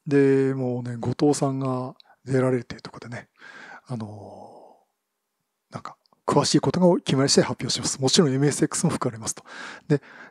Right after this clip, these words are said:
えー、開館がですね、二千二十五年四月。だからまあ一年後ですね。えー、来年の四月開館ということで、小田原なんで、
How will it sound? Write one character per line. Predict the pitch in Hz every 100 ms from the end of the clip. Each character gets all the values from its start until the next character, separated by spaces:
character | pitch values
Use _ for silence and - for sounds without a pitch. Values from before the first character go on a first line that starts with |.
| _
え | 143
ー、 | 131
開 | - 233
館 | 247 247
が |
で | 190
す | - 127
ね、 | 113
二 | 143
千 | - 208
二 | 214
十 | 156
五 | 127
年 | 110
四 | 90 -
月。 | 139 160 - 139 - _ _ _ _
だ |
か | -
ら | 131
ま | 160
あ |
一 | 131 -
年 | 214 220 214
後 | 220
で | 196
す | - -
ね。 | 127 139 - _ - - _ _
え | 123 117
ー、 |
来 | 117 151 202
年 | 208 214 196 190
の | 202 190
四 | - -
月 | 135 147 -
開 | - 135 123
館 | 127 120
と | 127
い |
う |
こ | -
と | 120
で、 | 131
小 | 131
田 | 175
原 | 185 175
な | 175
ん | 107
で、 | 131 101